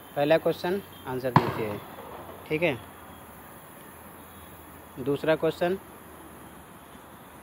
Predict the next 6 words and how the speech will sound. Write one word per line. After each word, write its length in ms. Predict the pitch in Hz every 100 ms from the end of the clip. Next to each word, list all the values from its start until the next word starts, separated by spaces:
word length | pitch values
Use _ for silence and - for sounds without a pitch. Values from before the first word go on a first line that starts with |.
| -
आंसर 280 | 135 139 156
नीचे 300 | 147 127 123
है। 140 | 110 113 - - - - - - - - - - - - - - - - - - - -
question 240 | 143 135 156
number 240 | 151 151
three, 240 | 147 160